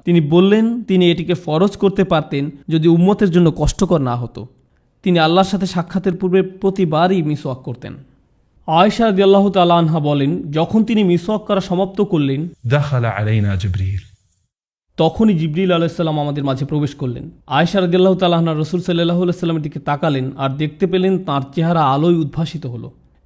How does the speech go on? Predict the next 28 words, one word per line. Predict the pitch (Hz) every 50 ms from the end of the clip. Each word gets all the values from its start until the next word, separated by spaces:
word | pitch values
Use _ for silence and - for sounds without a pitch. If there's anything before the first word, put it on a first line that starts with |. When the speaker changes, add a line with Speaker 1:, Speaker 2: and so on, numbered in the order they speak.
| _ _ - 156 135
Speaker 1:
জিবরিল | 139 165 160 156 190 226 226 214
আলাইহিস | 208 202 202 196 -
সালাম, | - 202 196 196 196 190 165
যিনি | 165 165 165
নবীকে | 160 160 160 175 180 185 180
ওপরের | 165 160 190 196 202 214 196
উপদেশগুলো | 196 185 196 180 190 185 165 180 175 160
দিয়েছিলেন, | 143 156 160 151 156 - 143 131 131 135 151 - - - _
তিনি | - 160 156 156
নবী | 151 156 160 180
সাল্লাল্লাহু | 185 190 180 180
আলাইহি | 185 190
ওয়াসাল্লামকে | 196 190 190 196 185 185 180 185
বললেন, | 170 151 156 165 165 156 147 139 139 147 160 143 - - - -
"শুনুন, | - - 175 175 170 147 127 131 - - - - - _ _ _ _ _ _ _ _ _ _ _ _ _ _
আমি | 151 165 170 175
আপনাকে | 165 165 196 185 180 180 170
একটি | 165 165 - 202
বিষয় | 180 190 175 - 180 165
পছন্দ | 151 147 135 - 165 147 139
করতে | 127 139 131 135 139
বলবো। | 127 131 123 113 - - - - _ _ _
হয়তো | _ - 131 143 170 170 - 190 190
আপনি | 185 180 185 190 190 196 196
আপনার | 180 165 151 - - 165 156
সাহাবীদের | - - - 170 160 170 165 175 170 170 165
সাথে | - 170 151 156
থাকবেন | - - 147 139 139 160 180 190 196